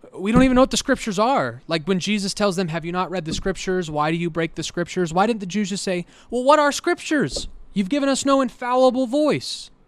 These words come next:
We didn't, we don't know what the Scriptures are." No, the Jews were able to know the canon without a pope,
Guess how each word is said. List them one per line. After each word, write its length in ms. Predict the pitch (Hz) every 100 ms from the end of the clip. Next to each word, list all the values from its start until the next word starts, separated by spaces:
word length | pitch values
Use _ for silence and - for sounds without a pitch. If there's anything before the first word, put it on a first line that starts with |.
| -
We 120 | 233
didn't, 160 | 247 233
we 120 | 285
don't 180 | 339 254
know 80 |
what 160 | 175 170
the 80 | 151
Scriptures 480 | - 156 - 147 127
are." 180 | 131
No, 240 | 185 226 175 - - -
the 80 | 185
Jews 460 | - 202 311 -
were 120 | 185 -
able 320 | 185 208 175
to 120 | -
know 420 | 160 165 160 131 - -
the 60 | 135
canon 540 | - 220 190 113 131 - - -
without 380 | 147 143 143 180
a 40 |
pope, 480 | 208 - 185 185 -